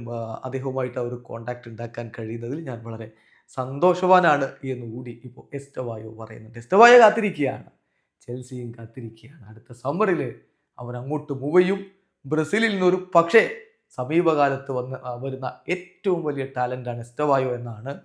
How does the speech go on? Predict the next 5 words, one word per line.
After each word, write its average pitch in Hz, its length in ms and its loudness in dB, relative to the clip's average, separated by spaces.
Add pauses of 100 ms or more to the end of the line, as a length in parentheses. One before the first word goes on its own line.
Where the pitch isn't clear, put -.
(440)
even 151 180 -2 (100)
റൊണാൾഡോ 180 380 6
നസാരിയോ 160 460 4
അടക്കം 139 380 -4
പറയുന്നത്. 131 400 -8